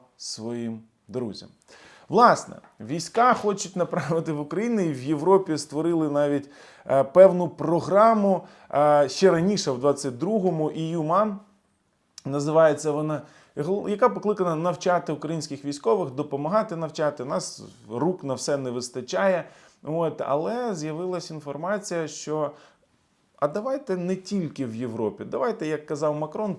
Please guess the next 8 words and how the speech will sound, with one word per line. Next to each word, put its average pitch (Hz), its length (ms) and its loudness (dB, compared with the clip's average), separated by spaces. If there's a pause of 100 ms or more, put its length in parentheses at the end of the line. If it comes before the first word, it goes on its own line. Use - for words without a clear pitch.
перекинемо 180 760 -2
ці 160 260 -8
війська 151 500 -2
і 151 100 0
цю 147 200 -8
підготовку 139 680 -8
в 131 100 -8
Україну. 147 540 -6